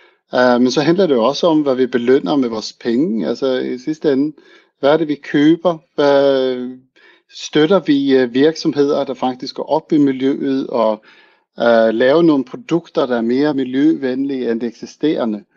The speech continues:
Øh, det er faktisk, øh, altså på de områder med stemmerne om, at vores økonomiske magt, vi virkelig kan give dem, der kan lave om på tingene,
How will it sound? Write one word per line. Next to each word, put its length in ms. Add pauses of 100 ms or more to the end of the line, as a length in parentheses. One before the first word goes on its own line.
(480)
Øh, 400
det 40
er 80
faktisk, 540
øh, 480 (120)
altså 180
på 120
de 260
områder 420
med 140
stemmerne 680 (100)
om, 200
at 100
vores 200
økonomiske 580
magt, 340
vi 80
virkelig 440
kan 220 (520)
give 380 (200)
dem, 160
der 100
kan 640 (280)
lave 260
om 160
på 100
tingene, 460